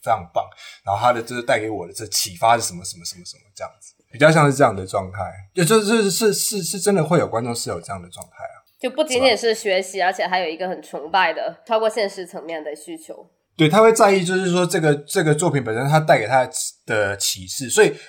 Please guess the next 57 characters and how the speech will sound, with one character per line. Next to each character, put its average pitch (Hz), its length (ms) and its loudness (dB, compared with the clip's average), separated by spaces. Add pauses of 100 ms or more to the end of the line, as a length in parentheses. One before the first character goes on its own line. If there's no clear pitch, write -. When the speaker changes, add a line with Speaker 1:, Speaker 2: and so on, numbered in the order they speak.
Speaker 1:
我 143 120 2
觉 175 80 2
得 214 80 4
这 247 100 4
种 156 100 4
观 170 160 6
影 165 80 2
体 120 120 -8
验， 127 120 0
它 143 160 4
比 151 120 0
较 123 100 0
像 127 240 0
是， 139 160 -4
就 147 100 -6
是 151 120 0
我 104 280 -4
要 147 160 4
很 107 260 -4
投 107 300 -2
入 139 140 2
到 113 280 4 (260)
表 123 160 6
演 131 140 4
情 110 220 -8
境 117 200 -6
里 92 120 -12
面。 98 200 -12 (220)
就 165 80 -6
是 175 120 0
如 190 100 6
果 160 100 8
是 175 160 -2
这 185 80 4
种 156 100 4
看 156 140 2
戏 147 100 2
心 156 100 0
态 143 120 4
的 135 80 4
话， 135 80 6
他 170 140 4
会 175 100 8
很 135 220 0
投 104 220 -6
入， 131 100 -6
他 156 120 0
会 170 120 4
想 120 200 2
要 139 120 8
融 127 220 2
入 151 100 2
在 135 100 2
故 131 200 -2
事 120 180 -8
里 87 180 -14
面， 98 100 -16